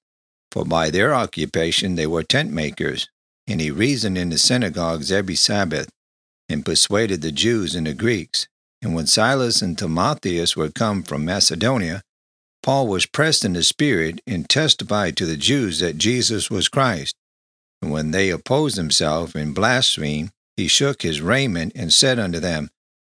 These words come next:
Your blood be upon your own heads. I am clean. From henceforth I will go to the Gentiles. And he departed thence and entered into a certain man's house named Justus,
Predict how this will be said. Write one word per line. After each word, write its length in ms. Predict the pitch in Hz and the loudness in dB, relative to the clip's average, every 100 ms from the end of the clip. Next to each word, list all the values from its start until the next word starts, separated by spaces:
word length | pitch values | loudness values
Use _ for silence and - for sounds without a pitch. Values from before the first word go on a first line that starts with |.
| _ | _
Your 280 | - 95 120 | 0 2 4
blood 440 | 101 101 117 110 90 | 2 2 2 2 2
be 120 | 110 | 2
upon 400 | 95 110 107 104 | 2 0 0 0
your 180 | 98 104 | 0 0
own 200 | 101 87 | 0 -2
heads. 500 | 98 78 71 - - _ | 0 -2 -2 -4 -6 _
I 180 | - 110 | 0 2
am 180 | 139 104 | 2 0
clean. 580 | - 139 165 127 78 71 - _ _ _ | -2 0 0 0 -4 -8 -16 _ _ _
From 200 | 76 73 | -2 0
henceforth 720 | 107 131 127 - 147 151 143 - _ | 2 2 2 2 2 2 -2 -10 _
I 140 | - 95 | 0 2
will 200 | 85 73 | 2 -2
go 260 | 67 101 | 0 0
to 140 | 110 110 | 0 -2
the 100 | 90 | -2
Gentiles. 800 | 85 98 78 101 76 71 69 - _ _ _ _ _ - | 0 0 0 -2 -2 -4 -4 -6 _ _ _ _ _ -4
And 160 | 76 | -4
he 60 | 76 | -2
departed 520 | 76 90 92 98 80 | -4 0 2 2 0
thence 400 | 78 71 71 - | -2 -2 -4 -4
and 120 | 78 | -2
entered 380 | 82 87 92 78 | -2 -2 -2 -2
into 320 | 90 82 82 | -2 -2 -2
a 80 | 78 | 0
certain 380 | - 107 104 85 | 2 2 0 -2
man's 360 | 87 82 73 | -2 -2 -2
house 420 | - 127 104 - - | 0 2 2 -2 -2
named 280 | 82 80 | -2 -2
Justus, 640 | 101 104 113 - 78 73 | 0 2 2 0 0 0